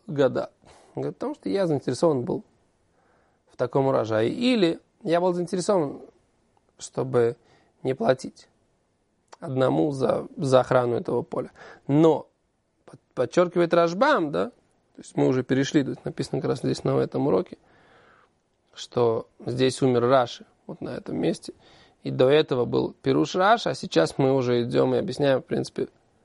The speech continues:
по Пирушу Рашбама, его внука, Рабейну Шмуэль ба Рабейну Мейр. И,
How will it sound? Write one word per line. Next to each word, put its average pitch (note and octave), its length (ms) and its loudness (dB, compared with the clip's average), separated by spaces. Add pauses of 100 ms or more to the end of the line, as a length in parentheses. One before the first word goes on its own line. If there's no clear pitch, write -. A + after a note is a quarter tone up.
(160)
по C#3 100 2
Пирушу C3+ 380 0
Рашбама, B2+ 480 4
его F#3+ 180 -2
внука, C#3 380 0 (220)
Рабейну B2+ 300 0
Шмуэль C3+ 320 0
ба B2 100 0
Рабейну B2 340 0
Мейр. B2 220 0 (760)
И, - 260 -10